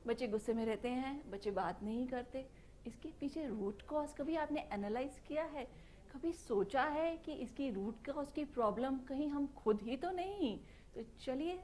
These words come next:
देखते हैं आज कि क्या इसके पीछे root cause है और इसको, इस problem को solve करने का क्या solution है।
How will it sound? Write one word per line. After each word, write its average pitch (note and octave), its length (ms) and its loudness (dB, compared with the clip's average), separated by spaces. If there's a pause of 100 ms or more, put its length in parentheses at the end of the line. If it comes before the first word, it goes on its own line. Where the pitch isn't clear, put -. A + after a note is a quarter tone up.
देखते A#3+ 440 2
हैं D#4 140 6
आज A3 300 6 (340)
कि B3 140 2
क्या D4 560 2
इसके C4 260 -4
पीछे A#3 320 -2
root G3 320 -2
cause G#3+ 340 4
है G3 320 0
और F#3+ 220 2
इसको, B3+ 520 4 (180)
इस F#4+ 160 2
problem G#3 480 6
को G3+ 240 2
solve B3 360 6 (100)
करने G3 260 0
का G3 240 -2 (100)
क्या A#3+ 240 0 (100)
solution A#3 480 2
है। D#3 300 -2